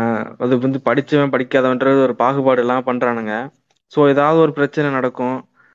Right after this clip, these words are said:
பிரச்சனைனா அதுவும், அதுவும் பெரிய பிரச்சனைலாம் இருக்காது. அந்த பொண்ணு என்ன பண்ணிருக்கும், ஏதாவது, ஆ, தம் அடிச்சிருக்கும், இல்லைன்னா தண்ணி அடிச்சிருக்கும்,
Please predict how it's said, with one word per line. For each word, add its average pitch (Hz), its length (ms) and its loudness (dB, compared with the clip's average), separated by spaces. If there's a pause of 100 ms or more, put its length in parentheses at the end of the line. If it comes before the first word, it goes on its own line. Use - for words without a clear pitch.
(240)
பிரச்சனைனா 170 480 -2
அதுவும், 175 420 2
அதுவும் 180 240 0
பெரிய 196 240 0
பிரச்சனைலாம் 170 420 -2
இருக்காது. 139 280 0
அந்த 123 200 -4
பொண்ணு 151 400 -4
என்ன 180 180 0
பண்ணிருக்கும், 156 440 -2
ஏதாவது, 147 240 0 (300)
ஆ, 139 60 -4 (360)
தம் 127 300 -2
அடிச்சிருக்கும், 131 580 -4 (140)
இல்லைன்னா 135 260 -2
தண்ணி 135 220 -2
அடிச்சிருக்கும், 127 500 -2